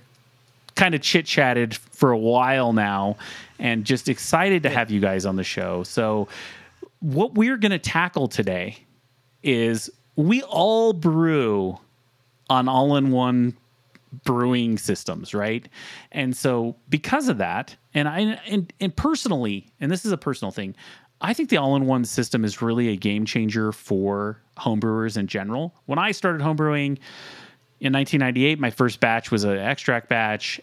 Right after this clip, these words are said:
And if you were gonna do an all-grain system, you had to have a three-vessel. If you walked into a homebrew shop, they sold you a three-vessel system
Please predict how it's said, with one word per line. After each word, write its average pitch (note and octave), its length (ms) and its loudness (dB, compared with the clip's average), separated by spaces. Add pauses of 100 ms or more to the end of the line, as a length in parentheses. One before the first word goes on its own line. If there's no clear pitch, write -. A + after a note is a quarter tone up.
And A#2+ 340 -4
if G3 240 -2
you F#3+ 160 2
were G3+ 140 0
gonna E3+ 160 0
do C3+ 160 0
an B2+ 60 -2
all-grain A2 400 -2
system, G#2+ 460 -4
you B2+ 120 0
had C#3 320 -2
to B2+ 60 -2
have A#2 180 -2
a G#2+ 40 -2
three-vessel. G#2 680 -2
If - 100 -8
you G#2+ 80 0
walked A#2+ 320 0
into A#2+ 240 2
a G#2 40 0
homebrew A2+ 320 2
shop, G2+ 340 -4
they A#2 100 2
sold A#2+ 340 0
you A2+ 120 2
a G#2 40 0
three-vessel G2+ 540 -2
system F#2 540 -6